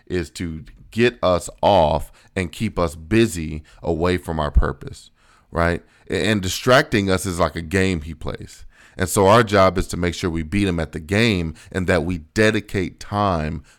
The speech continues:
to God. We dedicate time for his purpose. We dedicate time above anything else. We sacrifice other things.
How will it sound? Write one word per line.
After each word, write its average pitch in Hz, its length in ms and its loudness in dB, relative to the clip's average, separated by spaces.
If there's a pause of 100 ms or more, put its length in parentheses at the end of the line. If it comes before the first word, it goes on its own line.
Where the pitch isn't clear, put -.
(120)
to 131 200 0
God. 80 320 -2
We 85 140 -6
dedicate 104 580 0
time 92 540 0 (240)
for 95 200 0
his 85 160 -2
purpose. - 460 0
We 85 80 -6
dedicate 107 640 -2
time 78 540 -2 (260)
above 87 400 0
anything 113 380 -2
else. 95 180 -8
We 98 60 -8
sacrifice 135 720 0
other 147 220 0
things. - 500 -16